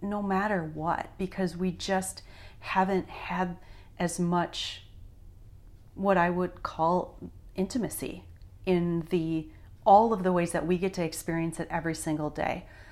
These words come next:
simply because you just can't even feel completely present with yourself. So yes, I feel that. Even though I understand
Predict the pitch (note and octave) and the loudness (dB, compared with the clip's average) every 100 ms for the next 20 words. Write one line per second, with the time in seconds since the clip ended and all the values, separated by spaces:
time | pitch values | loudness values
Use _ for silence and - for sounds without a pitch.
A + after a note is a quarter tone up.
0 | - - - - A3 A3 G3+ F3 D#3+ - | -20 -14 -10 -4 -4 -2 -2 -2 -4 -4
1 | D#3+ D3+ D#3 - - - - - - - | 0 0 0 -4 -12 -16 -20 -20 -20 -20
2 | - - - - - - - - - - | -20 -20 -20 -20 -20 -20 -20 -20 -20 -20
3 | - F3+ G3+ G3+ F#3+ - - D#3+ E3+ E3+ | -10 -6 -6 -6 -10 -12 -8 -2 -2 -2
4 | F3 F3 D#3+ - - - D#3+ D#3 - - | -2 -2 -2 -10 -12 -4 -2 -4 -8 -18
5 | - - E3 - E3+ - D#3 - D#3 E3 | -16 -8 -6 -2 -4 -2 -4 -4 -4 -4
6 | - D3 - - - D3+ E3+ - - - | -4 -8 -10 -8 -6 -4 -4 -4 -8 -12
7 | - - - - - - - - - - | -18 -20 -20 -20 -20 -20 -18 -18 -18 -18
8 | - - - E3+ D#3+ G#3+ - D#3 - F#3 | -18 -14 -4 -2 4 4 4 -2 0 0
9 | F3 D3+ C3 C3 - - - - - - | 0 0 -4 -4 -10 -18 -20 -20 -20 -20
10 | - - - - - - - - A#3+ A#3+ | -20 -20 -18 -20 -20 -20 -18 0 2 4
11 | G#3+ G3 F3+ E3+ E3 D#3 - D3+ D3+ G3 | 4 4 4 2 0 -4 -4 -4 -2 -2
12 | C4+ | -2